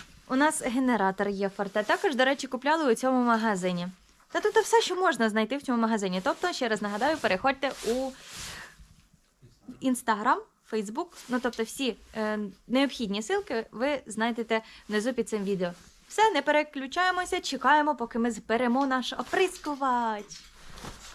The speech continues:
Так, ну що, ми вже його зібрали. Як ви бачите, цей красунчик уже у нас стоїть на стільчику вже повністю у бойовій готовності. Залишилося лише його наповнити тим, е, що вам потрібно, і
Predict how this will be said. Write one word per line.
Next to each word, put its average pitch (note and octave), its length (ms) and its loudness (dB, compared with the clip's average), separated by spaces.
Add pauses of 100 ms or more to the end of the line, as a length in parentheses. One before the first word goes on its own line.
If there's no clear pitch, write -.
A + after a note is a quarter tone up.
(340)
Так, C4+ 200 -4 (100)
ну D4 60 -8 (140)
що, B3+ 260 -4
ми E4+ 180 -4
вже C#4+ 220 -4
його B3+ 260 -4 (240)
зібрали. A#3+ 600 -4 (440)
Як C4+ 140 -10
ви C4 80 -4
бачите, A3+ 400 -6
цей C4+ 140 -6
красунчик B3+ 560 -6
уже G#3 180 -8
у G#3 40 -6
нас G3+ 240 -10 (220)
стоїть B3 440 -6 (200)
на B3 120 0
стільчику B3 520 -8
вже A3 200 -4
повністю A#3 640 -6
у A#3+ 280 -6 (180)
бойовій A#3+ 380 0
готовності. D4+ 760 -2 (200)
Залишилося A#3+ 680 -2
лише A#3 380 -2
його A3+ 460 0
наповнити A#3 560 -2
тим, A#3+ 260 -4
е, A3 240 -6 (140)
що A3+ 200 -6
вам G#3 160 -2
потрібно, B3 460 -4 (160)
і A#3 260 -4